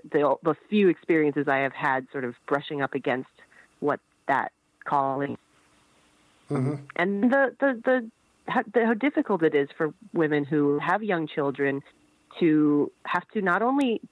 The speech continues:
Speaker 1: you know, I think people talk a lot about how hard it is to be a working mom and have to be away from your kids when you're at work in a very
Speaker 2: Yeah.
Speaker 1: upper middle class, upper class kind of way. But a-, actually, you know, the, the lower class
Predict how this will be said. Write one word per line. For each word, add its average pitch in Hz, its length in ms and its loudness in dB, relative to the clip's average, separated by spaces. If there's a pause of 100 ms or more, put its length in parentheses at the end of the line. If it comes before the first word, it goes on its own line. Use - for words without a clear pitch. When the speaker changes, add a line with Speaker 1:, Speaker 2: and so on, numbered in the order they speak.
(180)
Speaker 1:
you 220 100 2
know, 156 120 4
I 165 120 2
think 202 200 -8
people 170 220 -6
talk 165 220 -2
a 156 40 -2
lot 147 200 0
about 139 320 -2 (680)
how 165 140 0
hard 160 220 0
it 151 80 -2
is 156 140 0
to 160 80 -2
be 151 100 2
a 147 60 4
working 147 440 -2 (260)
mom 156 420 0 (360)
and 156 160 -2
have 147 140 -2
to 156 80 -6
be 151 100 0
away 147 240 4
from 151 160 -4
your 147 120 0
kids 151 280 -2
when 147 140 -2
you're 143 100 0
at 135 80 -2
work 143 380 0
in 160 100 0
a 147 60 0
very 147 160 0
Speaker 2:
Yeah. - 100 -4
Speaker 1:
upper 147 240 -2
middle 143 240 -2
class, 139 360 -2 (440)
upper 156 220 -4
class 147 380 -2
kind 147 200 -4
of 139 220 -2
way. 143 340 0 (520)
But 165 260 2 (880)
a-, - 80 -6 (360)
actually, 196 520 2
you 185 140 2
know, 160 200 2 (380)
the, 170 240 2
the 165 80 2
lower 214 520 4 (260)
class 170 280 0